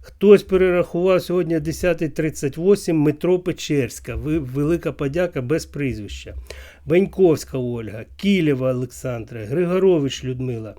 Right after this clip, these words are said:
Кілєвий Володимир. Це, мабуть, родина. Дякую вам. І, якщо це родина, кожен своє перерахування робить. Шуліка Володимир, Остапчук Ользі, Маймур Ользі, Жданюк Ганні,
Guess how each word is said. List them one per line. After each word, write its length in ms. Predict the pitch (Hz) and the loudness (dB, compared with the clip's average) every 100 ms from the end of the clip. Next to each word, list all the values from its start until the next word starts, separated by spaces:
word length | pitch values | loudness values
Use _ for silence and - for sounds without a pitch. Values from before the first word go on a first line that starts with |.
| - - - - | -20 -20 -20 -8
Кілєвий 480 | 165 202 208 196 202 | 2 6 6 8 8
Володимир. 720 | 190 185 180 139 147 120 113 | 8 6 4 2 2 0 -4
Це, 200 | - 165 | -4 0
мабуть, 480 | 185 180 160 151 156 | 2 2 2 -2 -2
родина. 720 | 147 151 160 131 123 110 110 | -2 0 0 0 -2 -2 -6
Дякую 520 | 113 156 147 135 117 | 2 2 2 -2 -2
вам. 260 | 113 107 - - | -4 -8 -12 -10
І, 340 | 208 208 208 - - - - - - | 2 2 2 -2 -12 -16 -16 -18 -10
якщо 340 | 139 131 - 165 | -6 -4 0 0
це 200 | - 139 | 2 0
родина, 600 | 139 127 127 123 113 120 120 135 127 127 - - - - - - - - - - - - - - | 0 0 0 0 -4 -8 -12 -14 -14 -16 -18 -12 -12 -12 -16 -18 -18 -18 -14 -14 -14 -16 -10 4
кожен 360 | 185 185 196 | 6 8 6
своє 440 | - 170 170 151 135 | 6 4 6 6 4
перерахування 840 | 131 123 127 - 123 117 110 110 | 2 0 -2 -2 -2 -2 -6 -8
робить. 340 | 110 98 104 - - - - - - | -10 -12 -16 -18 -20 -20 -20 -20 -14
Шуліка 640 | - 185 202 208 - 139 | 2 6 8 6 6 2
Володимир, 720 | 131 127 120 120 113 104 107 156 | 2 0 -2 -4 -6 -8 -10 -6
Остапчук 800 | 156 - 185 - - 202 - | -6 0 -2 -2 0 0 0
Ользі, 600 | 160 147 110 101 104 101 107 117 | 0 2 0 -8 -10 -10 -12 -10
Маймур 720 | 117 160 190 175 139 135 120 | -2 4 8 8 6 2 -2
Ользі, 500 | 120 110 101 101 95 | -4 -6 -10 -12 -12
Жданюк 720 | 101 - 175 185 175 139 - | -14 2 4 6 2 2 -2
Ганні, 520 | 110 123 110 104 104 | -6 -4 -6 -8 -12